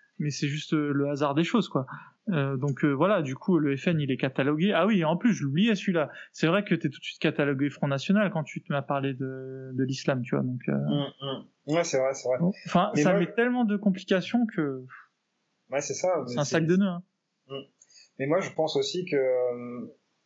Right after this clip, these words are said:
Speaker 2: quelque part, euh, tu vois, ces défenseurs chroniques de l'islam, en tout cas ceux qui ont peur de, de, de, de creuser pour, euh, voilà, pour, euh, pour en savoir un peu plus et,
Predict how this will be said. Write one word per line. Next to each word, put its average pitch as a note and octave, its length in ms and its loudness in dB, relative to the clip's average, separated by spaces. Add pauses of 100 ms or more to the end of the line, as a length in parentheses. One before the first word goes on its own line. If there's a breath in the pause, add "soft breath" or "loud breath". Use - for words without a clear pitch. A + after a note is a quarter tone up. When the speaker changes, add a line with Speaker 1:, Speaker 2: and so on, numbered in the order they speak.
(200)
Speaker 2:
quelque D3 320 0
part, F#3+ 400 2
euh, B2 640 0
tu - 120 -6
vois, D#3+ 100 2
ces C#3+ 160 -4
défenseurs C3+ 460 0
chroniques C#3+ 300 0
de C3 100 -2
l'islam, D3+ 500 -2
en A#2+ 80 -2
tout - 120 -8
cas D#3 120 4
ceux D#3 220 -2
qui - 320 -10
ont B2+ 120 -2
peur D#3 280 2
de, B2 320 -4 (580 soft breath)
de, B2 800 0 (280)
de, B2+ 200 -2
de B2 140 -2
creuser D3 540 0
pour, B2 280 0
euh, A#2 480 2
voilà, B2 200 2 (120)
pour, A2+ 260 0
euh, A2 240 0
pour B2+ 120 2
en B2 60 0
savoir A#2+ 360 2
un B2 40 -10
peu B2+ 120 -2
plus D3+ 460 -2
et, A#2+ 400 -2